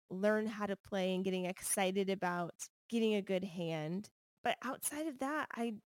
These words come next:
I think in the beginning of motherhood, I was more so focused on <laughs> surviving, you know? And now I'm at a stage where I feel comfortable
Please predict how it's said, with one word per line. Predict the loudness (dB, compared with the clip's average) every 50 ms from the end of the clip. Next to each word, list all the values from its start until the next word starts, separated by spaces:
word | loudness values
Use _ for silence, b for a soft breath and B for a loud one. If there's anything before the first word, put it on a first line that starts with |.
| _ _ -10
I | -10
think | -8 -6 -6 -8 -8 -6 -8
in | -6 -6 -6
the |
beginning | -4 -6 -4 -4 -2 -2 0 0 0 -2 -2 -2 -4 -6 -8 -10 -8 -6
of | -6 -4 -4
motherhood, | -4 -4 -2 -2 -2 -4 -4 -4 -4 -4 -4 -4 -6
I | -6 -4 -4 -4
was | -2 -2 -4 -4 -4 -4
more | -2 0 0 0
so | -2 -2 -2 -2 -2
focused | -2 -2 -4 -4 -2 -4 -4 -2 -2
on | -2 -2 -2 -2 0 0 -2 -2 -4 B B B B
<laughs> | _ _ _ -14
surviving, | -10 -8 -6 -4 -4 -4 -4 -4 -2 -2 -2 -2 -4 -4 -4 -8 _ _ _ _ _ -10
you | -8 -6
know? | -4 -4 -4 -6 -8 -10 -16 b b b b b b b b b b b b 0
And | 2 2 2 2 0 -2 -4 -6 -8 -12 -20 _ _ _ -2
now | 0 0 0 -2 -2 -4 -4 -2 -2 -2 -4 -6 -8 _ _ _ _ -8
I'm | -4 -2 0
at | 0 0 0
a | -2
stage | -2 -2 -4 -2 -2 -2 -2 -4 -4 -4
where | -6 -6 -4
I | -4 -6 -8 -8 -10 -14 -10
feel | -6 -4 -2 -2 -2 -2 -2 -4 -6 -8 _ _ _ _ _ _ -14
comfortable | -10 -10 -10 -8 -8 -10 -10 -10 -8 -10 -8 -8 -10 -12